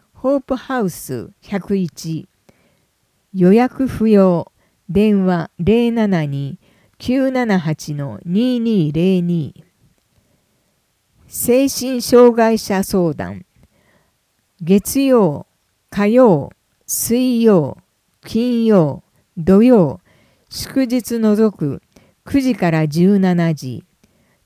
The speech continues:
地域生活支援センター柏原、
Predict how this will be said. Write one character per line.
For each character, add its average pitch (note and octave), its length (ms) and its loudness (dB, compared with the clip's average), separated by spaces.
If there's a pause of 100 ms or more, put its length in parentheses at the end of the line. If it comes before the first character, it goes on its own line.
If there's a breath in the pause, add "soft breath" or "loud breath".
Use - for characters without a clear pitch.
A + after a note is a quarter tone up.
地 C#4+ 240 -4
域 F3+ 240 -2
生 G3+ 320 0
活 F3+ 340 -2
支 G#3 220 -6
援 A#3 180 -2
セ G#3 240 -2
ン E3+ 80 0
タ C#3+ 280 -8
ー C3+ 40 -10
柏 E3 400 -6
原、 D#3+ 300 -6